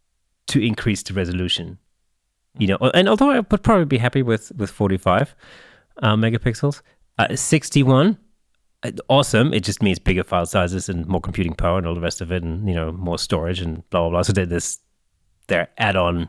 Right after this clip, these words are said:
complications, you know, that, that I have to work out in, in my workflow, in my system. But, you know, great. I mean, that'll, that'll allow me to, um,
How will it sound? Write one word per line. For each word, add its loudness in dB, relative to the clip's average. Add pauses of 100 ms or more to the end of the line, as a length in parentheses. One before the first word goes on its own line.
(380)
complications, -2 (380)
you 0
know, -2
that, -6
that -6
I -2
have -2
to -10
work -4
out -2
in, -2
in -2
my 0 (300)
workflow, -4
in -4
my -2
system. -8 (760)
But, 4 (120)
you 4
know, 4
great. 2
I 0
mean, 4
that'll, 4
that'll 2
allow 4
me 4
to, 0
um, 0